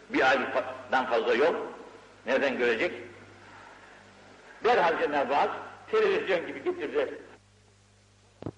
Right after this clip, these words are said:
Derhal Cenab-ı Hak televizyon gibi getirdi. Kudüs'ü gözünün önünde Cenab-ı Peygamber de Kudüs'ü onlara birer birer tarif etti.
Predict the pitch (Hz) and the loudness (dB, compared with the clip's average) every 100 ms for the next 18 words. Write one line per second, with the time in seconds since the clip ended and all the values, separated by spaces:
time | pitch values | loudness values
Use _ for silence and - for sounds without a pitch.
0 | - - - 285 - - - - - - | -8 -4 -2 -2 -2 -4 -6 -6 -6 -4
1 | - - 208 233 165 147 160 143 127 143 | -4 0 2 4 4 4 4 4 4 4
2 | 202 - - - - 220 208 180 156 180 | 4 0 -6 -12 -2 2 4 2 2 0
3 | 156 143 - 175 151 135 127 - - - | 0 -4 -4 -2 0 0 0 -2 -10 -16
4 | - 170 208 151 151 190 156 165 156 139 | -4 0 2 0 0 0 0 0 -2 -2
5 | 143 208 - - - - 214 190 170 151 | 0 0 -2 -10 -16 -2 2 4 4 4
6 | 147 143 143 143 185 139 156 139 160 226 | 4 2 2 2 2 2 0 2 4 2
7 | - - - 220 226 175 151 214 - 240 | 0 -8 -6 0 4 4 4 2 2 2
8 | 427 - - | 2 2 -4